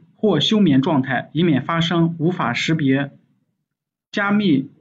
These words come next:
等异常情况。还有一个我要给大家强调的是，运行平台需要安装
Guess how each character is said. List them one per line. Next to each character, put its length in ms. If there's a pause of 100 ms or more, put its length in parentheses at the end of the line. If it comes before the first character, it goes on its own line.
(2750)
等 220
异 100
常 160
情 160
况。 240 (1400)
还 160
有 120
一 80
个 120
我 100
要 140
给 100
大 180
家 200
强 200
调 140
的 160
是， 320 (380)
运 180
行 220
平 240
台 300
需 160
要 100
安 260
装 340